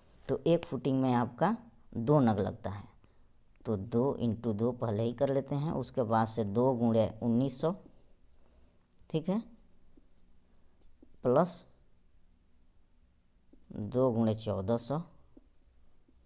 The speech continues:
ये लेंथ हो गया, और into एट एम एम का है तो ज़ीरो पॉइंट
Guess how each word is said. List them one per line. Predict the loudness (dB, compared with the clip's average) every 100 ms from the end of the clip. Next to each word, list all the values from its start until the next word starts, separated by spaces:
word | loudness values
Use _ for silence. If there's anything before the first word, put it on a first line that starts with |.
| _ -20 -20 -20 -20 -20 -20 -20 -20 -20 -6
ये | -2
लेंथ | 0 0 0 0
हो |
गया, | 2 2 0 -6 -20 -20 -20 -20 _ -20 -20 -8
और | -2 0 -2 -8 -20 -20 -20 -4
into | -2 -2 2 0 0 -12 -20 -20 _ -20 _ -20 _ _ _ _ -20 -20 _ _ _ _ -2
एट | 2 4
एम | 2
एम | 2
का | 2
है | 2 0
तो | 0
ज़ीरो | -2 0 2 2
पॉइंट | 0 0 2 2